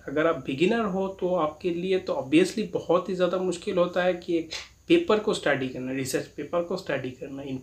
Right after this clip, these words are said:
fact, हम लोग जो research field में है तो उनके लिए भी कोई भी एक particular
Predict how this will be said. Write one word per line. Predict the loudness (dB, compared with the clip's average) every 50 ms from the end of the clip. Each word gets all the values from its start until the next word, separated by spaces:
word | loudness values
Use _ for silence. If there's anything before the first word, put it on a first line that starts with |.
| -2
fact, | 0 0 0 0 -4 -10 -18 _ -20 -20 -18 -18 -2 2
हम | 4 4 8
लोग | 8 8 8 8 4 -2
जो | 0 0 2
research | 0 0 -2 0 0 -2 -2
field | -2 -4 -4 -2 -2 0 0
में | 2 2
है | 4 2 2
तो | 2 2 2
उनके | 2 2 0 0
लिए | 2 4 4 4
भी | 4 2 -2 -6 -8 -12 -14 -8 8 12
कोई | 12 12 12
भी | 12 12 8
एक | 8 6 6
particular | 2 2 2 2 2 2 2 2